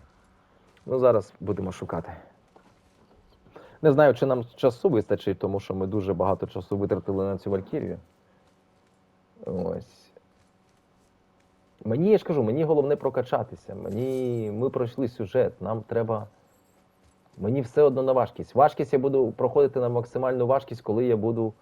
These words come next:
вже прокачаний, розумієте? Зараз, блін, я з голою дупою, я ні на що не здатний. Ну, не я, а Кратос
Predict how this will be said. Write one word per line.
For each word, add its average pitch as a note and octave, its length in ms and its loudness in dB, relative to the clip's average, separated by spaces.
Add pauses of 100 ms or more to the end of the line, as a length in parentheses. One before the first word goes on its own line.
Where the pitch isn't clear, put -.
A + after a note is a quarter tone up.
(180)
вже G#2 180 2
прокачаний, - 560 -6
розумієте? F#2+ 500 -6
Зараз, G2+ 340 -2 (160)
блін, G2 360 -6
я F#2+ 140 -4
з E2+ 80 -16
голою A2 260 0
дупою, G#2+ 460 -2 (480)
я G#2 240 -2
ні G2+ 100 -2
на G2 160 -4
що - 180 -6
не A2 160 0
здатний. F#2 440 -4 (920)
Ну, F#2 200 -2
не E2+ 140 -4
я, C#3+ 200 2
а - 100 -4
Кратос - 380 -12